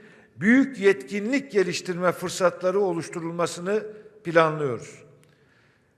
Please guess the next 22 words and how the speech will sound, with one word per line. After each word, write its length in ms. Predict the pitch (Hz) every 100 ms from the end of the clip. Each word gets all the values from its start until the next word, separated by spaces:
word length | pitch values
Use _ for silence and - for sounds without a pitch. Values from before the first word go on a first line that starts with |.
| _ _
Bu 140 | 196
zirve 380 | 202 220 202 214
kapsamında 880 | 208 196 - 190 185 175 196 226 - - - - -
tüm 220 | 269 254
paydaşların 840 | 202 185 180 185 - 175 175 208 196
bu 120 | 208
alanlarda 600 | 185 185 185 180 170 185
ortaya 480 | 175 175 180 175 170
koyacağı 520 | 175 160 160 151 147
görüşler 560 | 185 160 - 180 190 - - - - 175
bizim 220 | 160 175
için 360 | 156 185 190 - - _ -
yol 240 | 185 180
gösterici 540 | 170 160 - 160 147 160
olacaktır. 680 | 160 147 156 147 165 190 160 - _ _
İleride 480 | 180 170 165 151 170
programı 540 | 165 170 170 160 202
daha 260 | 165 170 170
da 280 | 170 185 - - - -
güçlendirmemize 920 | 175 - 180 170 165 156 156 156 196 220
vesile 320 | 165 165 151
olacaktır. 680 | 135 123 110 110 - -